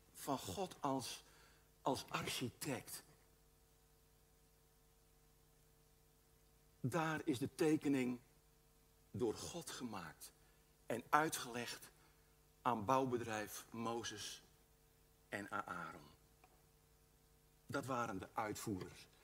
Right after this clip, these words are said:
En zij zochten mannen en vrouwen die hielpen bij de bouw.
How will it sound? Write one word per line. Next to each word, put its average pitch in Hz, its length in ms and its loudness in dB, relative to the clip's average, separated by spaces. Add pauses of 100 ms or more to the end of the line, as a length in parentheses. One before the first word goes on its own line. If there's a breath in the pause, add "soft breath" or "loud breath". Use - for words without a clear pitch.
(340 soft breath)
En 101 140 -6
zij 151 520 6
zochten 117 500 0
mannen 135 560 2 (400 loud breath)
en 226 220 2
vrouwen 117 800 -4 (680 soft breath)
die 110 200 -2
hielpen 127 760 4 (100)
bij 117 260 -2
de 110 80 -4
bouw. 95 320 -4